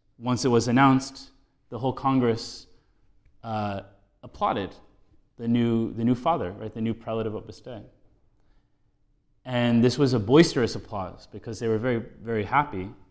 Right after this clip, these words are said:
with who they chose. They were very proud of Don Alvaro. And in fact, they,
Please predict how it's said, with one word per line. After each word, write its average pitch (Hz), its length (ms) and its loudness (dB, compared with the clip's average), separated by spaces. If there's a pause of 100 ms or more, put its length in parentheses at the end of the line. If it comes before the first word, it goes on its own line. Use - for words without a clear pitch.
(240)
with 110 140 -12
who 117 120 -4
they 104 120 0
chose. - 600 -10 (460)
They 117 60 -10
were 110 60 -4
very 110 200 0
proud 110 320 0
of 101 100 -4
Don 98 140 -8
Alvaro. 95 280 -10 (580)
And 117 100 -10
in 110 40 -8
fact, 120 280 0
they, 110 200 -2